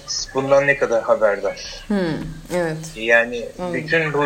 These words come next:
Speaker 1: dediğimiz, e, e, siyasi, e, ve mülkiyete dair bir takım engeller, zorluklar olduğunu teslim ettiğimize göre
Speaker 2: Hı hı.
Speaker 1: bunların aşılmasına yönelik olarak belediyenin çok ciddi bir kamusal desteğe ihtiyacı olacak.
Speaker 2: Hı hı.
Speaker 1: Fakat bunun, bunun yolu da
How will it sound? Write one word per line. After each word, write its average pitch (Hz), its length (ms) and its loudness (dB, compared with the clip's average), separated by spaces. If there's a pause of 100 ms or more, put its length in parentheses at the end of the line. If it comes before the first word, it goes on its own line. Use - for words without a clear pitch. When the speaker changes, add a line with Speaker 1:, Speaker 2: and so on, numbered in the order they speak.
(120)
Speaker 1:
dediğimiz, 135 760 2
e, 123 360 2
e, 123 160 4
siyasi, 127 760 2 (580)
e, 117 340 2
ve 123 80 4
mülkiyete 127 680 4
dair 127 320 4
bir - 80 -12
takım 127 280 -2
engeller, 123 520 4
zorluklar 123 440 -2
olduğunu 120 440 -4
teslim 127 340 0
ettiğimize 139 500 2
göre 139 340 0 (220)
Speaker 2:
Hı 208 60 -4
hı. 196 200 -4
Speaker 1:
bunların 135 360 4
aşılmasına 139 680 0
yönelik 139 400 2
olarak 131 400 0
belediyenin 135 580 2
çok 143 240 -6
ciddi - 320 -4
bir 143 120 -6
kamusal 139 460 2
desteğe 131 380 4
ihtiyacı 98 500 2
olacak. - 460 -10
Speaker 2:
Hı 190 120 -2
hı. 185 240 -6 (520)
Speaker 1:
Fakat - 440 0
bunun, 131 220 0
bunun 160 340 0
yolu 156 320 2
da 160 300 0